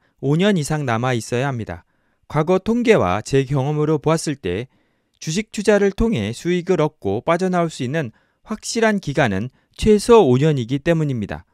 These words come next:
부자가 아닌 대부분의 사람은 재산을 분산 투자할 게 아니라 장기적으로 안전하면서 가장 높은 수익률을 올리는 것으로 이미 검증된 주식에 전 재산을 투자해야 합니다. 하지만 주식 투자자 열 명 중에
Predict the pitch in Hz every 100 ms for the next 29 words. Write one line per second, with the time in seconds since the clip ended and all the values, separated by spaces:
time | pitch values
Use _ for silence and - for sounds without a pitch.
0 | _ 175 185 220 196 185 180 180 156 143
1 | 147 156 151 175 170 127 87 123 - 123
2 | 123 139 147 139 147 170 165 165 170 175
3 | - 135 123 135 82 123 - _ _ -
4 | 160 175 202 196 190 190 196 120 143 190
5 | 190 180 135 107 98 127 - _ - 143
6 | 190 190 139 - 156 147 175 170 165 165
7 | 127 143 165 160 151 - 90 104 123 _
8 | - 135 156 156 135 135 147 143 147 135
9 | 147 170 - 90 113 _ _ - 185 208
10 | 160 127 120 143 143 - - 156 147 131
11 | 110 78 - _ _ - 208 233 147 117
12 | 135 131 165 156 156 147 143 123 165 214
13 | 208 135 107 90 123